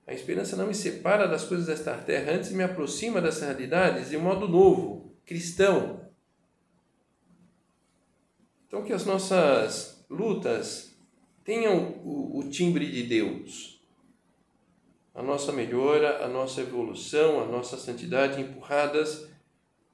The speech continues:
suportadas por um dom de Deus, dom presente que podemos fazer por merecer, que nós podemos humildemente pedir,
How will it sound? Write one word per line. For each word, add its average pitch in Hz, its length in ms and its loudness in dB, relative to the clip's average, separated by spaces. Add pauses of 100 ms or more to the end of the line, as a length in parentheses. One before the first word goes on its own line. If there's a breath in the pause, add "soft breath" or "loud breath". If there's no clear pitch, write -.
(140)
suportadas 143 1160 2 (580)
por 139 160 2
um 127 180 2
dom 143 320 4
de 110 120 -8
Deus, 135 840 2 (440)
dom 135 720 4
presente 135 600 0
que 123 120 -10
podemos 135 440 -2
fazer 147 520 -2
por 135 140 -2
merecer, 135 920 -2 (1200)
que 127 100 -12
nós 135 180 2
podemos 139 400 -2
humildemente 135 600 0
pedir, 147 840 -6